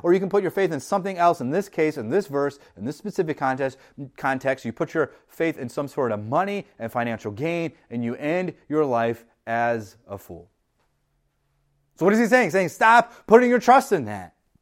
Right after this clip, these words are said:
Stop putting your hope in that. Stop, stop basing your life on just getting more and more and start basing it on the Word of God, of God himself." Look at verse twelve. "A glorious throne on high from the beginning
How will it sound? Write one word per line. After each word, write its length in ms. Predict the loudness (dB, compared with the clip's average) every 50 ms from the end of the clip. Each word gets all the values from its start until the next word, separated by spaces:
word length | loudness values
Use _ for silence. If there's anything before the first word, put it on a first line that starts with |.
| _ _ _ _ _ _ _ _ _ _ _ _ _
Stop 300 | 2 6 8 8 8 8
putting 220 | 8 6 6 6
your 160 | 4 4 6 6
hope 240 | 6 6 6 4
in 80 | 0 0
that. 360 | 0 0 0 -2 -4 -10 -6
Stop, 380 | 0 4 4 4 4 2 -4 2
stop 300 | 4 4 4 4 2 -4 -10 0 6
basing 340 | 6 8 8 6 4 0 0
your 100 | 0 2
life 320 | 4 4 4 4 2 -2 -2
on 100 | -2 0
just 140 | 0 0 0
getting 220 | 0 0 0 0 -4 -10 -10
more 480 | -6 -2 0 4 4 6 6 6 6
and 180 | 4 4 2 4
more 220 | 4 6 6 6
and 80 | 4 2
start 300 | 4 4 4 4 4 2
basing 320 | 2 2 2 2 -2 -2
it 200 | -2 -2 -4 -4 _
on 300 | 4 6 8 8 8 6 2 -2 _
the 60 | 2
Word 200 | 6 6 8 6
of 80 | 6 6
God, 240 | 8 8 10 10 8
of 120 | 6 4
God 320 | 6 8 8 10 8 8 4 0 -10 _ -6
himself." 420 | -6 -6 0 4 4 6 6 6
Look 140 | 4 2 2
at 40 | 2
verse 220 | 2 0 0 -2
twelve. 400 | 0 4 6 6 6 4 0 -6 _ _ _ _ _ _ _ _ _ _ _ _ _ _ _ _ _ _ _ _ _ _ _ _ _ _ -4
"A 100 | -4 -2
glorious 640 | -2 0 2 6 8 8 8 8 8 6 4 2 -4
throne 460 | -2 2 4 4 6 6 4 2 -2 -6 _ _ _ 0
on 240 | 2 4 4 4
high 420 | 4 4 4 4 6 6 4 2 0 -4 -12 _
from 240 | -2 0 0 2
the 60 | 0 -2
beginning 440 | -2 -2 0 0 2 2 0 -2